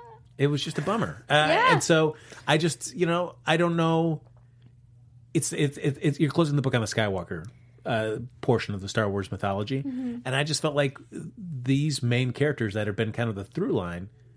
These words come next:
Speaker 1: especially through the heart of it. I mean, I guess we got the prequel, but I mean, the heart of it is, and what solidified the fan base was those first three movies.
Speaker 2: Yes.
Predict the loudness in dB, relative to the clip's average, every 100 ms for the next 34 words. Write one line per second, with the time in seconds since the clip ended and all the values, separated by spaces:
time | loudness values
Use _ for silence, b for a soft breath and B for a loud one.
0 | b -8 -2 0 2 2 2 0 -2 -4
1 | -6 -4 -6 b b b -14 -8 -4 -4
2 | -4 -6 -8 -4 -6 -6 -6 -4 -2 -2
3 | -2 -2 0 0 0 -4 -4 -4 0 2
4 | 2 0 0 0 2 -2 -2 -6 -6 -6
5 | -4 -4 -8 -4 -4 -4 -4 -2 -2 -2
6 | -6 -4 -2 -2 -4 -8